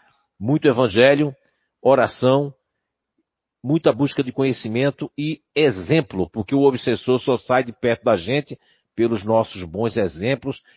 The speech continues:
e a nossa transformação moral e o nosso esforço contínuo pra nos melhorarmos e pra demonstrarmos pra quem quer que seja, um filho que partiu pro mundo espiritual,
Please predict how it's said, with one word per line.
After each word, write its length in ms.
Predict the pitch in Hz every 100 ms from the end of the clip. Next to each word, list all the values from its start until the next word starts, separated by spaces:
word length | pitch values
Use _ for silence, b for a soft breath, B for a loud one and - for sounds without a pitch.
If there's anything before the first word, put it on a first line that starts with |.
| b
e 120 | 110
a 40 |
nossa 300 | 107 120 -
transformação 960 | 104 - 143 139 135 127 127 113 - 120
moral 600 | 117 107 101 117 143 160 _ _ _ _ _ _ 110
e 60 |
o 60 | 113
nosso 340 | 127 127 -
esforço 640 | 120 - - 160 180 - -
contínuo 640 | 160 127 - 208 165 113
pra 200 | - 127
nos 160 | 127 120
melhorarmos 760 | 127 120 107 120 139 147 - _ _ _ -
e 80 | 104
pra 180 | - 113
demonstrarmos 800 | 117 139 139 - 127 117 120 -
pra 120 | 123
quem 200 | 147 147
quer 180 | 175 185
que 100 | -
seja, 440 | - 131 117 113 b b 127
um 100 | 113
filho 380 | - 175 165
que 80 | 143
partiu 380 | - 123 - 127
pro 100 | 120
mundo 160 | 117 101
espiritual, 640 | 110 98 104 107 110